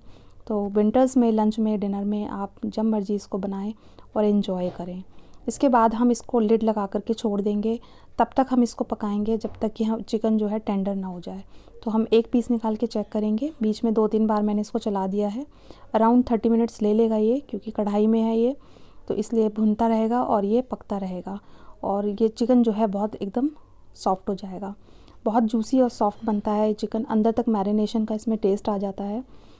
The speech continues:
और जब ये बिल्कुल ऐसे तैयार हो जाएगा, सरफेस पे इसके ऑयल आ जाएगा और फिर एक कोल को बर्न करेंगे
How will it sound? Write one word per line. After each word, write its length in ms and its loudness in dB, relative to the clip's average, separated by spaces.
और 60 0
जब 160 2
ये 120 6
बिल्कुल 300 2
ऐसे 180 2
तैयार 280 2
हो 60 4
जाएगा, 240 2
सरफेस 400 -2
पे 120 -4
इसके 200 -4
ऑयल 240 0
आ 100 0
जाएगा 340 -2
और 80 -2
फिर 180 -2
एक 160 -2
कोल 220 2
को 120 0
बर्न 220 2
करेंगे 440 -2